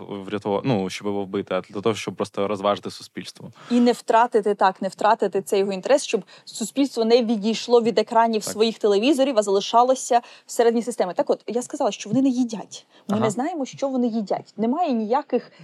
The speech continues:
Speaker 2: ну, навіть якби це були якісь консерви, чи як якась їжа космонавтів, якісь тюбіки. А так немає цієї. Ми знаємо, е, завдяки Бредбері, яким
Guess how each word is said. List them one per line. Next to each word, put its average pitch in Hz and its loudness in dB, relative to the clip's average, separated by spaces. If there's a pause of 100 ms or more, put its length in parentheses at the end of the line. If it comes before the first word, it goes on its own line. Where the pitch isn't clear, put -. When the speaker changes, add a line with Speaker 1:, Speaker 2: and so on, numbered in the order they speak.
(160)
Speaker 2:
ну, 269 6
навіть 359 2
якби 262 2
це - -4
були 214 -2
якісь 226 -4
консерви, 190 -2 (180)
чи - -2
як 226 2
якась 233 2
їжа 247 4
космонавтів, 220 -4
якісь 202 -8
тюбіки. 180 -6 (320)
А - -4
так 247 -4
немає 262 2
цієї. 269 -4 (300)
Ми 226 4
знаємо, 214 2 (220)
е, 202 2
завдяки 202 -4
Бредбері, 214 0
яким 214 0